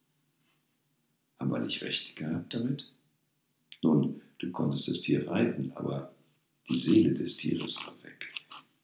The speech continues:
Eine bestimmte Verbindung mit dem Tier war nicht mehr möglich.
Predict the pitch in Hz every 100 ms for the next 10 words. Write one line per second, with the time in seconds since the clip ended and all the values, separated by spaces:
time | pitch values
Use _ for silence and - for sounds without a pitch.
0 | _ - - - 69 - - - - -
1 | - - - - - - - - - -
2 | - - 147 - _ _ _ - - -
3 | - -